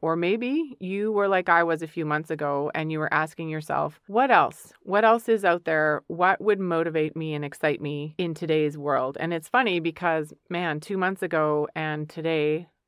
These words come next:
you probably have slightly different answers. Now that the world has slowed down so much and our world is in one very small place, we have an opportunity to ask ourselves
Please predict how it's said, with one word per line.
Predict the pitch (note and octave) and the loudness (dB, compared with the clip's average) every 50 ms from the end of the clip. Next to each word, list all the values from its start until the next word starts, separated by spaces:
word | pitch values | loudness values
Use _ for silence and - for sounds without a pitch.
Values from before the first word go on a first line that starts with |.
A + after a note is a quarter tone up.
| _ _ | _ _
you | - E3+ F3 | -10 -8 -8
probably | E3+ - - A#3+ C#4+ D#4 C#4 | -4 0 0 2 2 0 2
have | B3+ A#3+ A#3 G#3+ G3+ | 4 4 2 2 0
slightly | - - - G3 G3+ - F#3+ G3+ | -8 -4 -2 -2 0 0 -2 -2
different | E3+ E3+ D#3+ - E3 D3+ | -2 -4 -4 -4 -4 -4
answers. | C#3 D3 D3+ - - - - - - _ - - - - - _ _ _ _ | -4 -6 -6 -8 -10 -10 -10 -12 -16 _ -20 -20 -20 -20 -20 _ _ _ _
Now | - F#3 F#3 F#3 G#3 C4 | -6 -2 0 0 0 2
that | C#4+ F4 E4 - - | 2 2 2 0 -2
the | - F#3+ F#3+ G3+ | -6 -2 -2 0
world | G3+ F#3 F#3 F#3 F#3+ F#3 | 0 2 2 2 2 0
has | F3+ F#3 E3 | -2 -6 -6
slowed | - - - G3 G3 G3 F#3+ E3 | -6 -4 -2 0 2 2 2 0
down | D#3+ D#3+ D#3+ D#3 D3 D3 D3+ | 0 -2 -2 -2 -2 -4 -6
so | D#3 - - F3 F3 F3 | -8 -6 -2 -2 0 0
much | E3+ D3+ C3+ F3 C4+ - - - _ _ _ _ _ _ _ | 0 -2 -2 -4 -6 -10 -16 -20 _ _ _ _ _ _ _
and | - F3 F3 - - | -6 -6 -4 -2 2
our | E3 E3+ E3 E3+ F3+ F#3 G3 G#3 A3+ - - | 4 6 6 6 6 6 4 4 2 0 -2
world | - F3 E3+ F3 F3 E3+ E3+ E3 | -6 -2 0 2 2 2 2 2
is | E3+ D#3+ D#3+ D3+ D#3 - _ | 0 0 -2 -2 -6 -12 _
in | - F3 E3+ E3 D#3+ D#3+ | -6 -4 -4 -2 -4 -2
one | D#3+ E3 E3 F3 F3 | 0 0 0 0 0
very | D3+ E3 D#3+ E3 F3+ | 0 0 0 0 0
small | F3 - - E3 D3+ D#3 | -2 -4 -4 -2 -2 -2
place, | D#3 - E3 D3+ D3 D3+ - | -2 -2 -2 -2 -2 -4 -6
we | D#3+ F3 | -8 -8
have | G3+ F#3+ G3+ F3+ G3+ A#3+ B3+ | -6 -2 0 0 0 0 0
an | C4 | -2
opportunity | A#3+ A3+ A#3 A3 F#3 - - F#3 F3 F3+ F3+ A3 A#3 A#3+ | -2 -2 -2 -4 -6 -6 -6 -6 -4 -4 -4 -4 -6 -6
to | - - - | -8 -2 -2
ask | - D#3+ D#3 D#3 - - | 0 0 0 -2 -4 -8
ourselves | E3 D#3 - D3+ D3+ D3 D3+ - | -8 -6 -4 -2 -2 -2 -4 -8